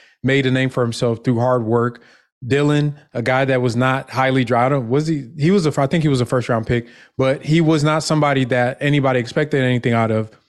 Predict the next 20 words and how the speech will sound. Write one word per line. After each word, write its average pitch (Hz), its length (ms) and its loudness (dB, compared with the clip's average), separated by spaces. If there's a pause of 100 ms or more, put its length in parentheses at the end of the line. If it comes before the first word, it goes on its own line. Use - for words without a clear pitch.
(260)
Made 139 180 2
a 147 60 2
name 139 240 2
for 131 160 0
himself. 120 560 0 (280)
Uh, 113 120 -2
Jeff 147 280 0
Green, 143 440 2
you 135 120 0
know, 131 100 2
he 120 120 0
was 139 300 0
a, 127 240 0
a 113 100 -6
highly 135 340 0
touted 120 300 0
player 131 180 0
coming 120 280 0
out, 123 180 -2
but 113 240 -2